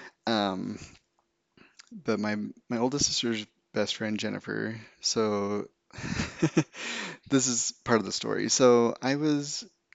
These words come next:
in one of these chats, and I went to B Y, like, I was, like, in a B Y U chat, you know, kind of thing, and I was like,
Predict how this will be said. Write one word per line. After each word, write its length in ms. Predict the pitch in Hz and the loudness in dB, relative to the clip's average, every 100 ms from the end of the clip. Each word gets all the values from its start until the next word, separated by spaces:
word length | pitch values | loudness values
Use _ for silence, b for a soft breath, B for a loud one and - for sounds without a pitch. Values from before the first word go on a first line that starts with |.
| - | -8
in 280 | 135 131 123 | -2 2 4
one 100 | 120 | 4
of 60 | |
these 180 | 123 120 | 4 2
chats, 480 | - 110 104 98 - | 0 2 2 0 -4
and 160 | - 107 | -4 -4
I 60 | |
went 160 | 107 120 | -2 -2
to 60 | 120 | 0
B 120 | 120 | 2
Y, 240 | 117 113 - | 4 2 0
like, 280 | 113 101 | -2 -2
I 80 | 107 | -2
was, 200 | 104 101 | -2 0
like, 300 | 104 98 - - | -2 -4 -8 -6
in 120 | 139 | -4
a 60 | |
B 120 | 123 117 | -2 2
Y 120 | 117 | 2
U 180 | 110 107 | 2 0
chat, 300 | - 104 107 | -2 -4 -4
you 120 | 120 | -4
know, 180 | 110 110 | -2 -4
kind 180 | 117 110 | -4 -4
of 80 | |
thing, 160 | 113 107 | -2 -2
and 80 | 107 | -2
I 60 | |
was 120 | 107 107 | -2 -2
like, 220 | 101 | -4